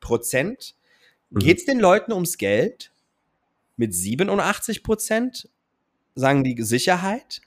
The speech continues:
Speaker 1: Also die
Speaker 2: Mhm.
Speaker 1: mussten so eine Top-Liste aus-,
Speaker 2: Mhm.
Speaker 1: auswählen, ne?
Speaker 2: Mhm.
Speaker 1: Dann k-, sechsundachtzig Prozent klare Definition von Verantwortlichkeiten. Ganz interessant.
Speaker 2: Mhm.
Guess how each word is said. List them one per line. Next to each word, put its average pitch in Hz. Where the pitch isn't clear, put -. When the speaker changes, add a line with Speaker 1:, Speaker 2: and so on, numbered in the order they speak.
Speaker 1:
Also 131
die 139
Speaker 2:
Mhm. 143
Speaker 1:
mussten 160
so 147
eine 139
Top-Liste -
aus-, 87
Speaker 2:
Mhm. 95
Speaker 1:
auswählen, 90
ne? 151
Speaker 2:
Mhm. 98
Speaker 1:
Dann 269
k-, -
sechsundachtzig 220
Prozent 196
klare 208
Definition 190
von 185
Verantwortlichkeiten. 185
Ganz -
interessant. 147
Speaker 2:
Mhm. 92